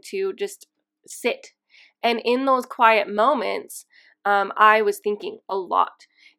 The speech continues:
And I had just been asked to be a part of another photography bundle, which are always so fun. And I love being a part of these bundles, but they're also easy and safe. Like, and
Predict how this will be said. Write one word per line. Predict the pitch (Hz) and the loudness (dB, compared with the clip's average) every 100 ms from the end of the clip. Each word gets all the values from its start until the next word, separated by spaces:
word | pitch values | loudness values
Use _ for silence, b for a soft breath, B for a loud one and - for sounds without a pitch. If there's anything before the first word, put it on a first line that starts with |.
| - | -4
And | 226 220 | -2 0
I | 226 | 0
had | 269 254 208 | 2 2 0
just | 214 247 302 - | 0 0 0 0
been | 370 | -2
asked | 226 220 226 - | 2 2 2 -4
to | |
be | 214 220 | -8 -6
a | |
part | 220 226 208 | -2 0 0
of | 208 | 0
another | 208 202 208 | -2 -2 -4
photography | - - 214 208 208 185 | -8 -2 0 0 -6 -6
bundle, | 165 - - - _ - | -6 -6 -8 -10 _ -6
which | 247 277 - | -2 -2 0
are | - 262 - | 4 4 6
always | 269 311 320 320 | 4 2 -4 -8
so | - 247 233 | -6 0 0
fun. | 247 190 190 202 | 0 0 2 0
And | 226 | 2
I | 214 | 2
love | 214 214 208 | 4 2 2
being | 226 233 | -2 -4
a | |
part | 220 202 | -4 -6
of | |
these | 202 202 | -6 -6
bundles, | 175 160 202 262 - B B B | -6 -2 -2 -2 -8 B B B
but | 240 | -4
they're | 247 - | 2 6
also | 254 269 277 - | 6 4 0 -4
easy | 220 226 208 233 | -8 -8 -6 -4
and | - 190 | -4 -6
safe. | 190 185 - - _ _ b b b - | -8 -8 -10 -10 _ _ b b b 0
Like, | 220 - - | 0 -2 -2
and | 226 214 202 | 0 0 -2